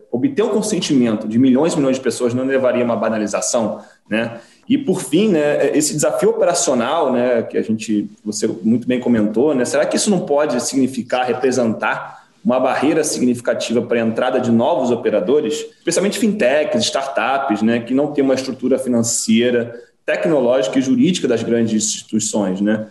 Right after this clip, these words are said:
Será que essas empresas que têm um capital menor, elas vão ter condições de gerir esse consentimento dessa forma que a L G P D exige?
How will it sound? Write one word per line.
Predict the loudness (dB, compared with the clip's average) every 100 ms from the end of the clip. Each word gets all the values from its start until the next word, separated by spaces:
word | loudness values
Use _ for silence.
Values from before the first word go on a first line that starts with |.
| -10
Será | -4 -2
que | 0
essas | 0 0 0
empresas | 0 2 2 2 -2
que | -4
têm | -4 -2
um |
capital | -2 -2 -2 0 2
menor, | 2 2 2 2 -2 -6 -12 -10
elas | -6 -2
vão | 0
ter | 0 0
condições | 0 0 2 2 2
de |
gerir | 2 2 4 4 0 -8 _
esse | -2 -2 -2
consentimento | -2 -2 -2 0 0 0
dessa | -2 -2
forma | -2 -2 0 0
que | 0
a | 0
L | 0
G | -2
P | -2
D | -2 -2
exige? | 0 2 2 0